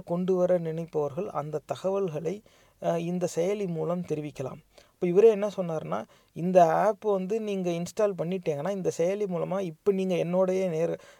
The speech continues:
அ, தகவல் பரிமாறலாம். அ, நீங்க தான் பரிமாறுறீங்கங்கிறது எனக்கு தெரியாது.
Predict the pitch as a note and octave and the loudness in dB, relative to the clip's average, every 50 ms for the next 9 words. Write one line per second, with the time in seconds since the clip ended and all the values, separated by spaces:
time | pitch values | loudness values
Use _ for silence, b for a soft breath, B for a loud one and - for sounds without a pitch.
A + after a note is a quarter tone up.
0 | B B - D3 D3 D3 D3 - - D#3 D3+ E3+ F3 F3 E3 - C#3+ D3+ D#3 D#3 | B B 2 4 6 6 4 2 0 0 2 4 2 2 2 0 -2 -2 -2 -4
1 | D3+ C3+ C3+ C3+ C3 C3+ C#3 D#3 b b b b b b - D3 C#3+ C#3+ D#3+ F3+ | -4 -4 -6 -6 -6 -6 -8 -8 b b b b b b -6 -6 -4 -2 0 0
2 | G3 F#3+ F3+ E3+ F#3 F#3 F3 E3+ D#3+ D#3+ E3 E3 D#3+ D3+ C#3+ C#3 C#3+ C#3+ C#3+ D3 | 2 2 2 2 2 0 0 -2 -4 -2 -2 -2 -4 -4 -4 -6 -8 -8 -6 -8
3 | D#3+ D#3 D3 C#3 C#3 D3 D#3 D3 C#3 C#3+ D3 - - C3 C#3+ C#3 C3+ D3 C#3+ C3 | -4 -4 -4 -4 -4 -4 -6 -6 -6 -6 -8 -10 -10 -8 -6 -6 -4 -4 -4 -4
4 | B2 B2+ C3+ C3+ B2+ | -4 -4 -4 -6 -6